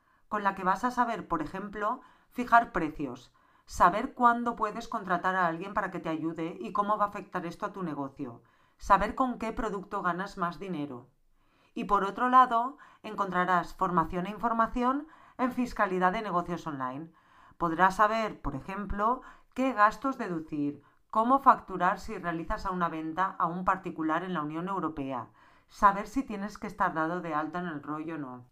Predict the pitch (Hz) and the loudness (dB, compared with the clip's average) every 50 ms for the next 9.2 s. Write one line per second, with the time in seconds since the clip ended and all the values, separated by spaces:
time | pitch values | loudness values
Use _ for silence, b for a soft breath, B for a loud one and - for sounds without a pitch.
0 | _ _ _ - - 180 170 156 156 160 175 190 202 214 233 - b b b b | _ _ _ -4 0 2 2 2 2 4 4 4 4 4 0 -4 b b b b
1 | b b b b b b - 240 233 233 - 254 247 254 254 254 254 262 254 285 | b b b b b b -8 -6 -4 2 4 4 4 4 2 -2 -2 -2 -2 -2
2 | 285 262 233 - - - 175 - 160 143 139 127 120 - _ _ _ _ _ _ | 0 -2 -2 -4 -4 -6 -4 -4 -4 -6 -6 -8 -12 -14 _ _ _ _ _ _
3 | _ _ _ _ _ _ _ _ - 254 254 254 - 294 - - 277 233 - 214 | _ _ _ _ _ _ _ _ 4 6 6 6 4 0 -2 -2 -2 -2 -4 -6
4 | 214 - 196 180 175 170 170 180 208 220 185 190 180 160 147 147 143 135 135 127 | -4 -2 0 0 2 0 0 0 -2 -4 -4 -2 0 0 0 0 0 -2 -6 -8
5 | - - b b b b b b - 170 202 190 185 180 175 - - 185 175 - | -12 -16 b b b b b b -10 -8 -6 -4 -2 -2 -4 -4 -6 -6 -6 -6
6 | 175 165 175 180 180 196 202 196 180 175 180 180 185 175 165 156 151 143 131 131 | -6 -4 -4 -2 -2 -2 -2 -2 -4 -4 -4 -2 -2 -2 -2 -2 -2 -4 -6 -8
7 | 127 - - - - - - 220 214 208 220 240 - 190 175 165 - 180 170 165 | -10 -12 -16 -16 -12 -8 -8 -6 -6 -4 -4 -4 -4 -4 -6 -4 -4 -4 -4 -4
8 | 160 180 202 208 - - 190 196 185 175 185 175 165 - 156 151 147 151 160 190 | -4 -4 -4 -4 -4 -6 -6 -6 -6 -4 -4 -4 -4 -4 -4 -2 0 0 0 0
9 | 220 247 - | -2 -4 -8